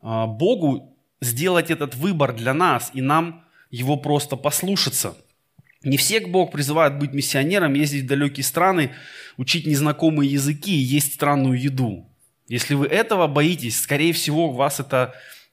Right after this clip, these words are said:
обойдёт. Но, может быть, Бог показывает вам на кого-то, кто находится очень рядом – Например, знаете ли вы, как зовут продавца, у которого вы регулярно покупаете хлеб в магазине?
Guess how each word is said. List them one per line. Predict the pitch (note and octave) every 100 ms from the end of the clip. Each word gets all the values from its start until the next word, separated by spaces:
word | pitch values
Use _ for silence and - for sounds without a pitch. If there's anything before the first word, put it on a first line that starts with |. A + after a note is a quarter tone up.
| _
обойдёт. | B2+ A#2 C3+ D3+ E3 A#2 - - _ _ _ _ _ _ _ _ _ _ -
Но, | B2+
может | E3+ F3+ E3
быть, | F#3+ C#4+
Бог | D#3+ E3+ A3+ - - - - - -
показывает | - D3 A3 A#3 F#3 E3
вам | D#3 D3
на | D3
кого-то, | D#3 F#3+ B3 D#3+
кто | -
находится | C#3+ C#3+ E3+ E3 E3
очень | F3 F3 E3+ C#3+
рядом – | C#3+ D#3 C#3+ G2+ F2+ - _ _ _ _ _ _ -
Например, | C3 C3 C#3+ E3 D#3+
знаете | A2+ D3 F3 F3 D#3
ли | C#3+
вы, | C#3 C#3 C3+ C3 - - _ _ _ _
как | D3+ C#3+
зовут | C3 C#3+ D3
продавца, | C3 B2+ B2+ - D#3+
у | C#3+
которого | C3 B2 C#3+ B2
вы | A#2+ C3+
регулярно | A#2 A#2+ C3+ C3
покупаете | A2 A2+ G#2+ G#2+ G2+ -
хлеб | - C#3 B2+
в |
магазине? | A#2+ A2+ G#2 F2+ E2